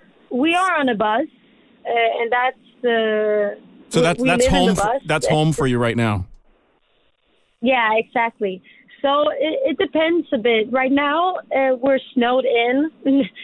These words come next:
Speaker 1: s-, south of
Speaker 2: <laughs>
Speaker 1: Nashville. So, <laughs> but we're trying to. Uh, we,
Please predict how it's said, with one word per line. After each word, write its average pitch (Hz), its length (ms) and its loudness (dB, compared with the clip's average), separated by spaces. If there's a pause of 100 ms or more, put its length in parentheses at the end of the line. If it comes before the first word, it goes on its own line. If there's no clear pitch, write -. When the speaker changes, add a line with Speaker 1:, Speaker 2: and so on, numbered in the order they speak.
(160)
Speaker 1:
s-, 262 800 -2
south 262 320 0
of 240 140 2
Speaker 2:
<laughs> - 20 -6
Speaker 1:
Nashville. 262 640 -2
So, 247 280 0 (220)
<laughs> - 240 -20
but - 800 -2
we're 294 180 0 (100)
trying 302 560 0
to. 240 600 2
Uh, - 540 -10
we, 269 160 2